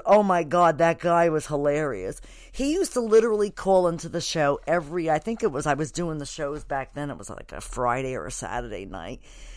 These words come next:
and he used to call in every fucking Saturday night for, like, at least two or three months.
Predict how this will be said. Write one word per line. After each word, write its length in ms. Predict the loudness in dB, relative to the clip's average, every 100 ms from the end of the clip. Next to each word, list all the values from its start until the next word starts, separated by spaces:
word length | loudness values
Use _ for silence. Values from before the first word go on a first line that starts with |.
| -14 -6
and 120 | -4
he 80 | -2
used 180 | -4
to 60 | -8
call 340 | -6 0 2
in 140 | 2 -2
every 360 | -2 -4 -2 -6
fucking 460 | -4 -4 -2 -6 -10
Saturday 520 | -4 -2 -2 -4 -8
night 340 | -8 -8 -10
for, 140 | -10 -8
like, 220 | -8 -8
at 80 | -10
least 400 | -10 -10 -14 -14
two 280 | -10 -8 -6
or 80 | -8
three 280 | -10 -14
months. 400 | -12 -12 -12 -14